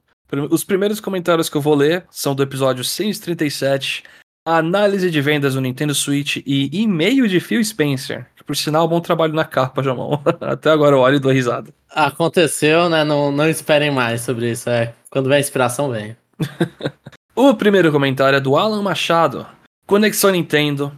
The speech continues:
Speaker 1: é o melhor conteúdo da Big N em podcast. Parabéns pelo trabalho de vocês."
Speaker 2: S dois pra o Alan Machado. Obrigado, Alan. Eu, eu, a gente recebeu isso, eu olhei e falei, "Olha,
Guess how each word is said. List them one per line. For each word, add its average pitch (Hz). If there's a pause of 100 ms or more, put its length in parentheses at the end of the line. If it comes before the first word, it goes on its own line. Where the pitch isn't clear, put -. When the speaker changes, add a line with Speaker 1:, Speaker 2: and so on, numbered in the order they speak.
(140)
Speaker 1:
é 127
o 131
melhor 139
conteúdo 143
da 131
Big 180
N 185
em 151
podcast. 135 (180)
Parabéns 143
pelo 135
trabalho 143
de 139
vocês." 139 (380)
Speaker 2:
S 185
dois 175 (160)
pra 151
o 160
Alan 160
Machado. 127 (220)
Obrigado, 143
Alan. 156 (420)
Eu, 151
eu, 202
a 190
gente 180
recebeu 190
isso, 180
eu 190
olhei 175
e -
falei, 180
"Olha, 135